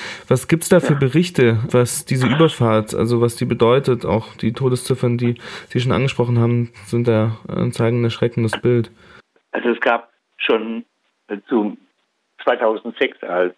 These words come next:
Speaker 2: über dreißigtausend Schutzsuchende auf den Kanarischen Inseln ankamen, eine ähnlich hohe Todeszahl, weil der Weg von Westafrika auf die Kanaren ist über tausend Kilometer lang.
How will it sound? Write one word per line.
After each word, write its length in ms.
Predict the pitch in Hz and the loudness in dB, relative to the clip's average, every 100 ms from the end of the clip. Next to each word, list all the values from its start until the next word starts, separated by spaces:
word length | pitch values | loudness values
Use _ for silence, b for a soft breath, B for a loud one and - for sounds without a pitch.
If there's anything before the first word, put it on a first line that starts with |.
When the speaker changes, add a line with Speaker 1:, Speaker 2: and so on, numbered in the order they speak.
| - | -10
Speaker 2:
über 200 | 113 101 | -2 -2
dreißigtausend 1000 | - 92 - - - 80 80 80 - - _ _ _ _ _ B B B | 0 -2 -4 -8 -6 -4 -4 -6 -14 -20 _ _ _ _ _ B B B
Schutzsuchende 640 | - 113 - - 95 - - | -2 -2 -2 0 0 0 -6
auf 80 | - | -4
den 140 | 87 | -6
Kanarischen 600 | 82 85 87 85 90 - | -4 -2 0 0 -2 -6
Inseln 360 | 95 110 110 82 | -4 -4 -2 -2
ankamen, 640 | 80 87 - 82 80 87 - | -2 -6 -4 -4 -6 -16 -12
eine 320 | 78 87 92 | -12 -4 -2
ähnlich 400 | 90 98 95 - | 0 0 -2 -4
hohe 240 | 95 90 90 | -2 -2 -2
Todeszahl, 880 | - 90 90 90 - - 82 95 90 | 0 0 0 -10 -4 -2 0 0 0
weil 360 | 87 90 90 b b b | 0 0 -2 b b b
der 120 | 90 85 | -2 0
Weg 280 | 101 98 - _ _ | 0 -2 -10 _ _
von 280 | - 92 - - 311 _ _ _ _ _ _ _ | -2 -2 -4 -16 -18 _ _ _ _ _ _ _
Westafrika 1000 | 101 147 143 - - - - - 69 73 _ | -2 -2 -2 -16 -14 -14 -16 -12 -10 -10 _
auf 160 | 80 - | -8 -8
die 80 | - | -6
Kanaren 560 | 87 80 82 82 - | -8 -2 -2 -2 -4
ist 300 | - 120 110 - - _ _ _ | -6 -4 -4 -8 -20 _ _ _
über 240 | 147 123 90 | -2 -2 -2
tausend 480 | - 80 - 78 - | -4 -6 -6 -16 -4
Kilometer 520 | 147 151 87 90 - - _ _ | 0 0 -2 -14 -14 -20 _ _
lang. 280 | 104 95 - | -2 -2 -4